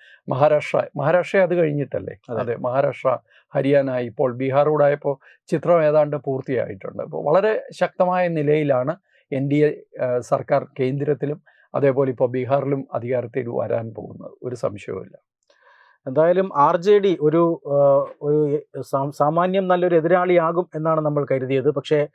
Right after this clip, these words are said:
Speaker 2: ആർ ജെ ഡി പോലും, ഏഹ്, ചുരുങ്ങിപ്പോകുന്ന ഒരവസ്ഥ.
Speaker 1: ഇതിനകത്ത് ഒരു കാര്യം കൂടെ കുമാറേ, നമ്മളെ മോദിയുടെ ഹനുമാൻ എന്ന് പറഞ്ഞ എൽ ജെ പിയുടെ ചിരാഗ്
Speaker 2: അതെ.
Speaker 1: പാസ്വാനെ നമ്മൾ മെൻഷൻ ചെയ്തില്ല.
Speaker 2: അതെ, അതെ.
Speaker 1: അപ്പോ ചിരാഗ് പാസ്വാൻ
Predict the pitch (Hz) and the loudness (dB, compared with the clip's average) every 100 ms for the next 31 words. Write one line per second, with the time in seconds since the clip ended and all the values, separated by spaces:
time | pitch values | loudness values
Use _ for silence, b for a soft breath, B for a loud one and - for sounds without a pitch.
0 | b b b 139 151 160 190 180 160 160 | b b b 2 2 4 4 4 2 2
1 | 160 156 - 143 139 135 120 147 151 165 | 0 -2 -6 -2 2 2 0 -2 -2 -2
2 | 160 151 147 143 135 135 135 170 214 214 | 0 2 2 0 0 2 4 4 6 6
3 | 196 233 220 196 165 135 143 127 123 113 | 6 4 2 0 -2 -4 -2 2 2 2
4 | 120 131 143 151 135 127 127 131 135 156 | -4 0 4 6 4 2 -4 -2 2 2
5 | 170 202 202 156 151 160 190 202 208 196 | 4 4 4 2 0 2 2 2 2 4
6 | 175 165 170 156 _ _ _ 147 156 151 | 4 2 -4 -8 _ _ _ 0 2 4
7 | 202 190 208 180 156 123 _ - 165 202 | 4 4 2 4 2 0 _ -2 2 2
8 | 220 214 202 - 196 185 180 170 156 147 | 4 4 4 2 0 2 -2 0 0 2
9 | 139 131 165 131 117 104 113 107 98 92 | 0 -2 -4 -2 -2 -4 -8 -6 -8 -10
10 | - 143 170 175 165 165 175 202 208 226 | -4 2 4 4 2 2 4 4 2 0
11 | 220 240 | 2 2